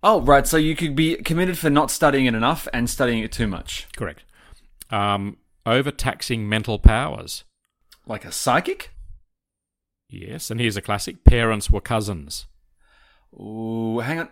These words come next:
Speaker 1: No, no, surely the parents should be committed, not you. Uh, are they
Speaker 2: It
Speaker 1: saying
Speaker 2: would cause trauma.
Speaker 1: Right.
Speaker 2: Although it might be saying if the parents were cousins, they'd be committed. Mm, I think that's perhaps more the case.
Speaker 1: Yeah.
Speaker 2: Um, now get ready for this one. Tobacco and masturbation.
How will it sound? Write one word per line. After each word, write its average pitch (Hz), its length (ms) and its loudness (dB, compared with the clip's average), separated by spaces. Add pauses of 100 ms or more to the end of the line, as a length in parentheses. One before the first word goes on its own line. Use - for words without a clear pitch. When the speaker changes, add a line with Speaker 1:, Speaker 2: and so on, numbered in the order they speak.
Speaker 1:
No, 262 240 4
no, 233 300 6
surely 285 300 2
the 143 100 2
parents 240 380 0
should 127 140 -2
be 107 80 -4
committed, 101 300 -4
not 147 200 -4
you. 110 460 -2 (200)
Uh, 127 400 4 (100)
are 143 120 2
they 160 100 2
Speaker 2:
It 165 60 -2
Speaker 1:
saying 147 260 4
Speaker 2:
would 139 60 -2
cause 123 240 6
trauma. 87 560 -6 (140)
Speaker 1:
Right. 87 100 -4 (120)
Speaker 2:
Although 113 260 4
it 110 100 -6
might 113 240 2
be 110 60 -8
saying 92 380 -6
if 92 140 -14
the - 80 -14
parents 98 440 -2
were 98 80 -10
cousins, 98 400 -8
they'd 95 200 -6
be 92 60 -10
committed. 87 400 -12
Mm, 120 240 -10
I 117 120 -2
think 117 160 -10
that's 92 180 -8
perhaps - 440 -14
more 90 140 -10
the - 60 -14
case. 78 280 -8 (380)
Speaker 1:
Yeah. 107 240 -2
Speaker 2:
Um, 110 140 -4 (260)
now 113 140 -2
get 117 140 0
ready 113 140 0
for 107 60 -4
this 113 140 -2
one. 85 280 0
Tobacco 117 680 2
and 104 340 -2
masturbation. 98 760 -6